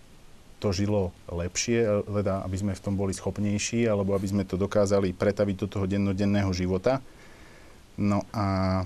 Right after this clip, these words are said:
to znamená, že my máme ako združenie exalievov nášho delegáta, to znamená, že to je Salesián, ktorý sa stará o náš duchovný rozvoj. Ivan Žitňanský sa volá, on nás má na starosti.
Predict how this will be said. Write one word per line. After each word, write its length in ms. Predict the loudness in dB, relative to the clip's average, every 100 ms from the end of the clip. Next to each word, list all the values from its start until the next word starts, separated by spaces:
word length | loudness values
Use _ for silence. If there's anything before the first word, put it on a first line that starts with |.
| -6 -20 -20 -20 -20 -20 -20 -20 -10
to 100 | 0
znamená, 320 | 2 4 4 2
že 140 | 2
my 180 | 2 2
máme 220 | 2 0
ako 160 | -2 -4
združenie 500 | 0 0 0 0 0
exalievov 480 | 0 0 0 0
nášho 240 | 0 0 -2
delegáta, 720 | -2 -2 -2 -2 0 -2 -2 -16 -20 -20 -16 -8
to 80 |
znamená, 320 | -4 -2 -2 -4
že 80 |
to 80 | -6
je 80 | -4
Salesián, 560 | -2 -2 0 0 0 -2
ktorý 160 | -6
sa 160 | -6 -8
stará 320 | -4 -2 -2
o 80 | -2
náš 160 | -2
duchovný 320 | -4 -2 0 0
rozvoj. 480 | -2 -4 -6 -8 -12 -20 -20 -20 -20 -20 -20 -20 -20 -20 -20 -20 -20 -18 -4
Ivan 240 | -2 -2
Žitňanský 480 | -2 -2 -2 -2 -2
sa 240 | 0 2
volá, 240 | 2 2 0
on 80 | 0
nás 240 | 0 0
má 320 | 0 -2 -4 -10 -18 -6
na 160 | -4
starosti. 560 | -4 -4 -6 -8 -10